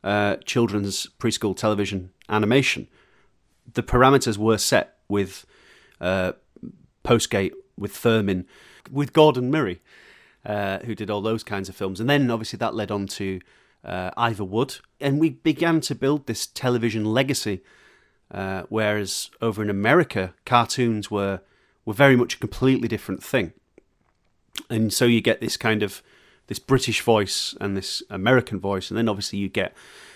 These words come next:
voices from around the world on children's television, but there's something very pure and distinct to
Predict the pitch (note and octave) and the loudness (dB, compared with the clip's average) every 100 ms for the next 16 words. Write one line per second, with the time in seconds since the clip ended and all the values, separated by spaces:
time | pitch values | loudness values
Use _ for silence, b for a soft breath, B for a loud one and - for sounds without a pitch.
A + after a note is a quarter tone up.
0 | B C3 A2+ C3 - G#2+ A#2+ A2+ A2+ G#2+ | B -2 4 4 4 -2 2 4 4 2
1 | G2+ B2+ A2+ G2 G2 F#2+ - B2 G2+ F#2+ | 4 6 6 4 -4 -6 -2 0 0 -2
2 | - C3 G#2+ G2+ G#2+ A#2+ - D#3+ E3 G#2 | 2 2 2 0 -2 0 2 4 2 2
3 | A2 A#2+ C#3 C#3 - - C3 A#2+ A#2+ A2 | 4 6 8 6 6 6 8 8 8 6
4 | G2+ - - A#2 G#2 - - - B2 A2+ | 0 -2 -2 0 -2 -4 -6 0 4 4
5 | G2+ | 2